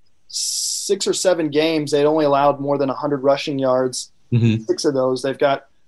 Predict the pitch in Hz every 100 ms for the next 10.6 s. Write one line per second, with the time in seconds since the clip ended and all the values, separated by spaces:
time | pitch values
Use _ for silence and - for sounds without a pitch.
0 | _ - - 139 147 - _ 143 127 160
1 | - - 175 175 165 165 156 147 127 127
2 | 175 170 - 165 160 160 - - - 151
3 | 190 165 147 170 190 151 147 139 143 135
4 | 131 123 127 131 - 151 - 151 139 _
5 | _ _ 143 139 - _ _ _ _ 185
6 | 214 233 226 - 143 151 190 190 185 185
7 | 180 185 _ - 190 202 190 143 151 151
8 | 151 151 151 _ _ 180 185 180 170 143
9 | 139 143 143 143 _ - 170 233 262 240
10 | - 185 196 196 -